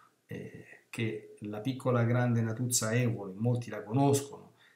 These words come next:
credo che si sia già aperta la causa di beatificazione, cioè per mamma Natuzza, come la chiamavano i suoi devoti,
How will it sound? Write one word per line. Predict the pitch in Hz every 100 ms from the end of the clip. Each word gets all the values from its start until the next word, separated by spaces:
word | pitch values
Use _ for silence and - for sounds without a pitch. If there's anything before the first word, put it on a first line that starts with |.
| _
credo | 143 139 127
che | 117
si | -
sia | 120
già | 117 123
aperta | 120 117 120
la | 110
causa | 113 110 113
di | 107
beatificazione, | 101 107 104 107 - - 143 139 117 95 92 90
cioè | - - - - - _ -
per | - 110 110 104 - - _ -
mamma | 127 135 135 143
Natuzza, | 135 123 151 120 - 120
come | 110 117
la | 117
chiamavano | 113 123 123 120
i | 117
suoi | 117
devoti, | 117 123 117 - 117 135